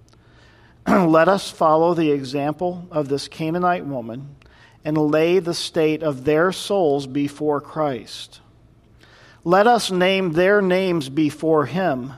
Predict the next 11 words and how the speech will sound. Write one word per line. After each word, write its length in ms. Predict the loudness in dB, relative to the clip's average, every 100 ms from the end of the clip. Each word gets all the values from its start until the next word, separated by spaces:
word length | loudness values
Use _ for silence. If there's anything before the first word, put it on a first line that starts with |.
| -8
night 320 | 0 4 4
and 200 | 2 2
day 360 | 2 2 0 -2
and 200 | -2 2
never 340 | 4 4 4
rest 360 | 4 4 4 2
until 340 | -6 -2 0
we 160 | 2 4
have 220 | 4 2
an 120 | 2
answer. 540 | 2 0 -2 -6 -10